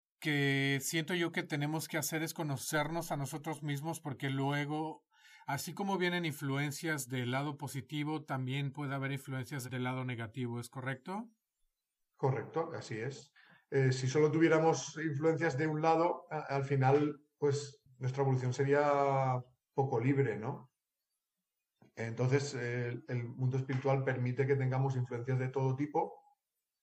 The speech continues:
Speaker 2: Las influencias positivas vienen de los espíritus avanzados, las negativas de los poco avanzados. Y, eh, dependiendo de ya, de cada uno,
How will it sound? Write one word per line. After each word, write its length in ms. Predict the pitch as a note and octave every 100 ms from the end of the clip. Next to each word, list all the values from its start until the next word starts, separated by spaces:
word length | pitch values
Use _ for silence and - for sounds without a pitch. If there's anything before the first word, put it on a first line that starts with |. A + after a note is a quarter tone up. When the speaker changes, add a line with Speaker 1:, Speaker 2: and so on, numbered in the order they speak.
| _ - _ - -
Speaker 2:
Las 120 | C3+
influencias 360 | C3+ B2 B2+ C3+
positivas 500 | B2+ C3 C#3 C3+ B2
vienen 260 | B2 B2+
de 80 | B2
los 100 | A#2+
espíritus 460 | A2+ - A#2+ B2 B2
avanzados, 580 | A#2 A#2+ D3+ D#3+ F3+ F3+
las 200 | A2+ A2
negativas 520 | A2 G#2+ A#2 C3 C3
de 100 | A#2+
los 160 | A2+
poco 360 | - C3 B2 A2+
avanzados. 720 | A2 A2 - C3+ C#3+ D#3+ - _ _ _ _ _ _ _ _ _ _ _ _ _ _ _ _ _ _ _ _
Y, 220 | E3 F3
eh, 460 | G#3+ G#3 D3+ C#3+ C#3
dependiendo 480 | B2+ C3 B2+ C3 C#3
de 240 | C#3 C3+
ya, 180 | C3 D3
de 140 | C3 A#2+
cada 220 | A#2+ B2
uno, 440 | D3+ D3+ A2+ G2+